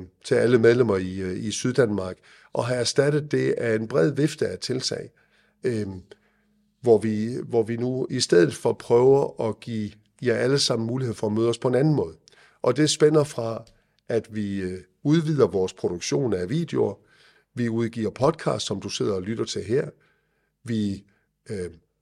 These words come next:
udgiver flere, øh, skriv per mail, øh,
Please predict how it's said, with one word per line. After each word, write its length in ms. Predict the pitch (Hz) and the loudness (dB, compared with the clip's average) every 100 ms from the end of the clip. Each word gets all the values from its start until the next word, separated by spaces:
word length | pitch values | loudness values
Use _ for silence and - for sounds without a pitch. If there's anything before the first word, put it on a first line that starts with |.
| - | -6
udgiver 460 | 127 120 117 101 | -6 -4 -6 -6
flere, 540 | 90 - 120 135 151 135 - _ _ _ - | -6 0 4 6 6 2 -6 _ _ _ -8
øh, 180 | 104 92 98 - _ _ _ _ _ _ _ _ _ _ _ _ _ | -6 -6 -10 -20 _ _ _ _ _ _ _ _ _ _ _ _ _
skriv 440 | - - 147 151 - - | -12 0 2 2 -2 -8
per 140 | 107 | -4
mail, 420 | 95 107 147 165 - _ _ _ _ _ | 2 4 4 0 -6 _ _ _ _ _
øh, 220 | 117 101 | -8 -6